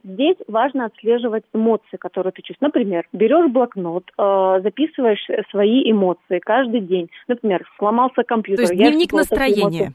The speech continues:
Speaker 2: да?
Speaker 1: Обязательно. То есть, и, и причем такой дневник настроения, когда если негативные, переформулируем в позитивные. То есть, окей, компьютер сломался, окей, я испытываю такие эмоции, я щас подышала,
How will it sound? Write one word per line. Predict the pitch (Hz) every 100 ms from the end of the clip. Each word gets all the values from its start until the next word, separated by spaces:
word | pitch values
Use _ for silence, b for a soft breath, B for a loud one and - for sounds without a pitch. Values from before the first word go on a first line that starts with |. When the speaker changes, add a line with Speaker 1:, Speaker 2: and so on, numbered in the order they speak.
| -
Speaker 2:
да? | 190 262 - _ -
Speaker 1:
Обязательно. | 214 208 208 214 180 180 175
То | - 214
есть, | 208
и, | - - 226 254
и |
причем | 240 262 240 294 247 208
такой | 233 - 339
дневник | 370 285 208
настроения, | 202 208
когда | 190 196 220
если | 220 277 269
негативные, | 233 226 214 214 294 359 339 220
переформулируем | - 220 208 214 208 208 214 285 269 240
в | -
позитивные. | 233 208 208 214 196 180 - B -
То | 226
есть, |
окей, | 330 - 262 220 B B
компьютер | - 240 359 339 269
сломался, | 226 208 202 214 254
окей, | 254 - 190
я | 202 220
испытываю | - 233 208
такие | 220 214 208
эмоции, | 311 - 277
я | 220
щас | 202 196
подышала, | 208 202 196 277 330